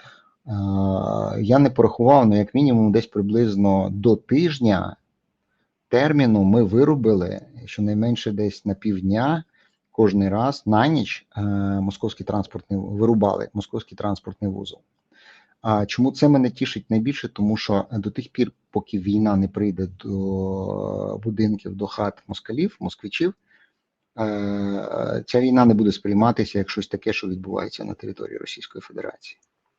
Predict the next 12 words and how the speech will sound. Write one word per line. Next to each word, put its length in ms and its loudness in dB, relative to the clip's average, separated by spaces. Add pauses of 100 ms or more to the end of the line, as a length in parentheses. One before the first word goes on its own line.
(600)
Або 160 -2
що 260 -4
взагалі 480 2
щось 280 -12
відбувається. 720 -10
А 120 -2
тут 320 4
ми 160 8
отримали 480 4
таку 260 -6
ситуацію, 600 -4
коли, 320 0